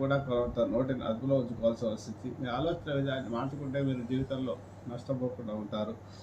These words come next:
అలాగే మీకు పెద్దగా సమస్యలు ఏమి లేకపోయినప్పటికీ ఈ చి-, మీ యొక్క వ్యవహార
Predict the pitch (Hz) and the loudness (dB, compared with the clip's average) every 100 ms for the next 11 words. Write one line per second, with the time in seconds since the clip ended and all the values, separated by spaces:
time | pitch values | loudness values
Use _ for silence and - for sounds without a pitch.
0 | - - - - 123 135 131 127 - - | -14 -14 -14 -4 4 6 6 2 -4 -12
1 | - - - - - - 147 139 131 120 | -16 -16 -16 -14 -14 -2 0 0 0 0
2 | 147 165 - - 139 143 139 131 123 120 | 2 2 2 2 0 2 2 4 2 0
3 | 127 127 113 113 120 139 - - - - | 0 2 2 0 -4 -6 -8 -14 -14 -14
4 | - - - - - - - - 135 - | -14 -14 -14 -14 -14 -14 -14 -2 0 2
5 | 139 131 - 135 127 127 120 117 131 151 | 0 0 -2 0 0 0 -2 0 4 6